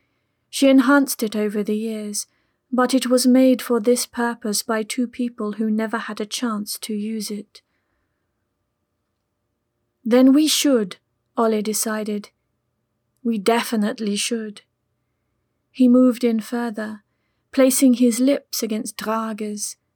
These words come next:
"We should now," he added between tiny kisses. Draga brought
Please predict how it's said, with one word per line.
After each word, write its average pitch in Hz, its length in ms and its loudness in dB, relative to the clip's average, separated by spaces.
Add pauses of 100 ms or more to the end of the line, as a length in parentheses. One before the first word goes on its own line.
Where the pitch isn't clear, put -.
(1000)
"We 226 120 0
should 240 320 0
now," 220 640 -4 (160)
he - 220 -10
added 208 500 -8
between 214 400 -4
tiny 208 380 -6
kisses. 220 760 -12 (1900)
Draga 285 540 0
brought 240 420 0